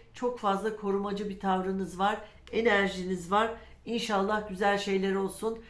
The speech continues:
Söylemek istediklerinizi söyleyebilirsiniz. Çünkü sizin yapınızda, fıtratınızda bu var.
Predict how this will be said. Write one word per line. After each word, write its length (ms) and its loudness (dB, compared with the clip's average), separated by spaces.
Söylemek 540 4
istediklerinizi 1120 0
söyleyebilirsiniz. 1160 2
Çünkü 260 -6
sizin 340 -6
yapınızda, 680 -2
fıtratınızda 760 -4
bu 100 0
var. 280 2